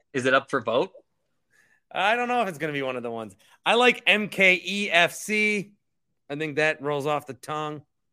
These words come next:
Speaker 1: What about four one four? Do you wanna see the four one four incorporated at all?
Speaker 2: Um, yeah, I, I'm, I'm okay with people embracing their area codes.
Speaker 1: The four one four 'em?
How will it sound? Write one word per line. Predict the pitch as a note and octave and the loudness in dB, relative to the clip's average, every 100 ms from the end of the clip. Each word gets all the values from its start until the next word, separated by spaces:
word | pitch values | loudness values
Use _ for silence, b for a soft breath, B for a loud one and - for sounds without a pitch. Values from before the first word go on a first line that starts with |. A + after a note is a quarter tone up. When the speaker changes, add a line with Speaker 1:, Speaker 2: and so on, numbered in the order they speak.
| _ _ _ _ _ | _ _ _ _ _
Speaker 1:
What | C#3+ | 4
about | F3+ D#3+ | 6 6
four | - D#3+ D3+ | 2 2 2
one | C#3 | -4
four? | - C3+ A#2 | -4 -4 -4
Do | A#2 | -4
you | |
wanna | B2+ C3+ | -6 -6
see | C#3+ B2+ | -6 -8
the | A#2 | -10
four | A2 C3+ B2 | -6 0 0
one | A#2+ A#2+ | 0 -4
four | B2+ A#2+ | -2 -2
incorporated | A#2+ - B2+ B2 B2 A#2+ A#2+ | -2 0 0 2 0 0 -2
at | A#2 | 0
all? | A#2+ A#2+ - _ _ _ _ _ _ _ _ _ _ _ _ _ _ _ _ | 0 -2 -6 _ _ _ _ _ _ _ _ _ _ _ _ _ _ _ _
Speaker 2:
Um, | C#3+ D#3 D#3+ D#3+ D#3 D#3 D3+ - _ _ _ _ _ _ _ _ _ _ | -8 -4 -2 -2 -4 -6 -8 -14 _ _ _ _ _ _ _ _ _ _
yeah, | A#3 C4+ C4+ C4+ B3+ B3+ - | -8 -2 0 0 -2 -4 -4
I, | A3+ D#4 D#4 - | -4 -4 -6 -10
I'm, | A#3 D4+ D4+ - - | -10 -8 -10 -14 -12
I'm | C#4+ E4 E4+ | -8 -6 -6
okay | - A3+ - D#3+ D#3 | -4 -4 -2 0 2
with | D3+ C#3+ B2+ _ _ _ _ _ _ - | 2 0 -2 _ _ _ _ _ _ -10
people | E3+ C#3 D#3 | -6 -2 -2
embracing | C3+ A#2+ C3 A#2+ B2+ | -2 -2 -2 -2 -6
their | A2+ A#2 | -6 -4
area | A#2+ A#2 A2 G#2 | -4 -4 -4 -6
codes. | - A2 A#2+ C3+ - _ _ _ _ _ _ _ _ _ _ _ - | -6 -6 -6 -12 -20 _ _ _ _ _ _ _ _ _ _ _ -12
Speaker 1:
The | B2 | -4
four | C#3 C3+ | 2 2
one | C3+ C3 | 2 -2
four | B2+ A#2 B2 D3 | -2 0 2 0
'em? | F3 | -2